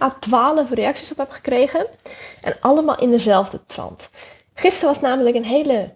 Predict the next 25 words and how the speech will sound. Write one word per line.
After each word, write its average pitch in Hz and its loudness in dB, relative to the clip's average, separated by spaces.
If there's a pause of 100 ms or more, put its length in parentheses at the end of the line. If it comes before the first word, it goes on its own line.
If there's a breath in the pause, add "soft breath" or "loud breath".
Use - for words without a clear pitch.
(120)
toffe 359 0
dag 208 0
voor 233 -6
mij. 240 2
Er 226 0
waren 214 0
echt - -8
meerdere 208 0 (500 loud breath)
highlights 226 2
eigenlijk. 220 -4 (640 soft breath)
Allereerst, 214 2 (220)
we 180 -6
hebben 254 0
een 349 -8
camper 294 0
gekocht. - -4
We 220 -6
gaan 214 0 (100)
vanaf 208 -2
september 214 0 (340)
ons 196 -6
huis 196 0
in 190 -4
Heerenveen 185 -4
opzeggen. 240 -6